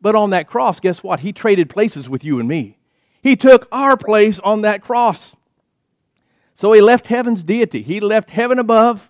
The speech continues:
and became one of us. And yet, in his sympathy and compassion, he still wanted the only one that could forgive sins to forgive those that were brutalizing him,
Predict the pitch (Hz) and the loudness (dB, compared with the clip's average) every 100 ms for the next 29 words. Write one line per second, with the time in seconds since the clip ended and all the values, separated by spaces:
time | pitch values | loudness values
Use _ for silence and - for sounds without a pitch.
0 | _ _ _ _ 170 185 214 202 202 196 | _ _ _ _ -8 -4 -4 -2 -2 -2
1 | 196 156 - - _ _ _ - 180 196 | -2 -4 -6 -20 _ _ _ -10 -8 0
2 | 247 175 - - _ _ _ _ _ - | 2 0 -6 -20 _ _ _ _ _ -12
3 | 175 180 170 - 214 208 170 123 104 - | -4 -4 -4 -4 -6 -6 -10 -10 -12 -12
4 | 160 156 147 185 185 180 - 139 165 - | -10 -8 -8 -8 -8 -10 -12 -14 -14 -6
5 | 202 196 185 185 151 151 202 208 180 180 | -4 -2 -4 -4 -4 -6 -6 -4 -4 -4
6 | 151 - 131 143 131 151 156 - 175 151 | -6 -8 -8 -8 -6 -4 -6 -8 -6 -4
7 | 127 127 123 _ _ _ _ 160 170 156 | -4 -6 -10 _ _ _ _ -10 -8 -2
8 | 208 165 165 175 147 147 151 131 202 160 | -2 0 0 0 -2 -4 -4 0 0 0
9 | 123 113 110 101 117 | -2 -4 -8 -14 -14